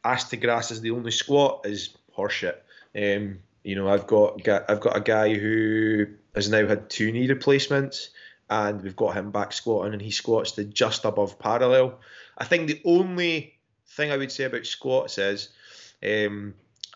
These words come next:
at ninety degrees at parallel, your knees are at their weakest. So you either want to drop slightly below ninety or stay slightly above. The knees at the weakest point are at ninety degrees, uh, uh, flexion. So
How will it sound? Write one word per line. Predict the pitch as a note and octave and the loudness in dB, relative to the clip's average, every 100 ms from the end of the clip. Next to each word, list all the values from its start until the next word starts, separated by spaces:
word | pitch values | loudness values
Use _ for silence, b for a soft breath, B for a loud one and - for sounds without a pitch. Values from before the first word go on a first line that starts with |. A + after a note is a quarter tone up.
| - | -2
at | B2+ B2 - | -2 -2 -8
ninety | A#2+ B2+ C#3+ D3+ | -10 -4 -4 -6
degrees | B2 A#2 A#2 A#2 A#2+ - | -14 -16 -12 -10 -8 -4
at | C3+ C3 - | -4 -4 -12
parallel, | - C#3+ D3 C3 A2 A#2 B2 _ _ | -6 -2 -2 -2 -4 -4 -8 _ _
your | A#2 A#2+ | -12 -10
knees | B2 B2+ B2+ | -10 -10 -4
are | B2 B2 | -4 -2
at | B2 A2 | -4 -4
their | A2 | -6
weakest. | A2 C3+ - D#3 - - - | -6 -6 -6 -6 -6 -12 -16
So | - | -8
you | G#2+ A2 | -2 2
either | A#2+ C3 C3 | 4 4 2
want | B2+ B2+ | -2 -4
to | G#2+ | -2
drop | C3 A#2+ - | 0 -2 -4
slightly | - - C3+ C#3+ C#3 C3+ | -4 -4 2 2 2 -4
below | A#2 A#2+ B2 D3 | -4 -2 2 2
ninety | D#3 C3 C3 B2+ C3 _ | 4 2 0 -6 -8 _
or | A#2 | -6
stay | - A#2 | -4 -6
slightly | G#2+ A2+ G#2 | -6 -6 -4
above. | G#2+ G#2 G2 - _ B B B - | -4 -2 -4 -4 _ B B B -4
The | G#2 G#2 | 0 2
knees | A#2 B2 A2+ | 0 -2 -2
at | A#2 | -2
the | A2 | -2
weakest | B2 B2 B2 - | -2 -2 -4 0
point | A2+ A#2 | 0 0
are | A#2 - | -4 0
at | B2 A2+ - - _ - | 2 2 -2 -18 _ -10
ninety | A2 A2+ A#2 G#2+ | -4 -2 -2 -6
degrees, | G#2 G#2+ G#2+ G2+ F2+ - _ G2 | -6 -4 -4 -4 -8 -14 _ 0
uh, | G2 - | 0 2
uh, | A2+ G2 | 2 2
flexion. | - G#2 - - F2+ B B - | 0 0 2 -2 -4 B B -6
So | - G#2+ | -2 0